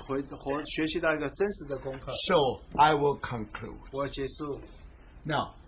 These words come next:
Speaker 2: we may be here very rich.
Speaker 1: 我们也许在这边非常富足。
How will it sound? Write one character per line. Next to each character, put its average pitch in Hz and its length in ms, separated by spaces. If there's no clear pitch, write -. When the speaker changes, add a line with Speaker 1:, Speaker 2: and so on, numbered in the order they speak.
Speaker 2:
we 262 540
may 180 420
be 156 180
here 131 320
very 120 360
rich. 269 180
Speaker 1:
我 135 60
们 190 180
也 196 120
许 190 140
在 185 120
这 185 120
边 185 140
非 185 120
常 165 180
富 202 220
足。 127 380